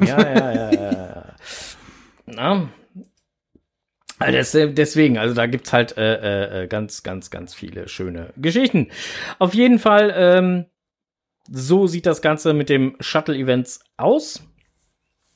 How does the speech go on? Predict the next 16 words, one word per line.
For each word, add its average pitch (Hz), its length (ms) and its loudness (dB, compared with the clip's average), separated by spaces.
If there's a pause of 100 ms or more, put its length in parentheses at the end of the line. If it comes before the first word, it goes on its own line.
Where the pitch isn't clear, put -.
(1400)
Und, 147 420 0
äh, 143 280 2
dafür 131 560 0
sind 135 380 0
sie 156 120 -4
denn 135 180 2
dann 123 140 -2
halt 117 160 -2
auch 123 160 -8
gedacht. 127 320 0
Ich - 100 -14
find 170 160 -4
die 170 100 0
Aktion 196 400 -2
ziemlich 147 320 -2
geil. 190 320 2